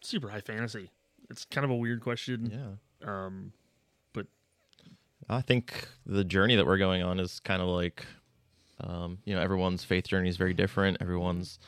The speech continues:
Speaker 2: experiences are very different. Um, and so it's kind of cool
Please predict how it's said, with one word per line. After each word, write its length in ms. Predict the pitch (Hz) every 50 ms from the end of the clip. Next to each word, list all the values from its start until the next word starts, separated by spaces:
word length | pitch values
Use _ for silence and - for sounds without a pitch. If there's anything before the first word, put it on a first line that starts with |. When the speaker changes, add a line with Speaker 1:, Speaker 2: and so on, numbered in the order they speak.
| - - - - - - - - -
Speaker 2:
experiences 500 | - - - - 92 101 117 104 104 98
are 80 | 101
very 240 | 90 98 95 95 95
different. 520 | 92 95 98 - - 98 92 90 87 - _ -
Um, 460 | 104 95 95 92 92 90 87 90 95 - _ _ -
and 80 | 98
so 80 | - 101
it's 100 | 95 -
kind 140 | - 107 98
of 160 | 90 85 -
cool 640 | - - 107 104 104 104 101 98 95 95 95 101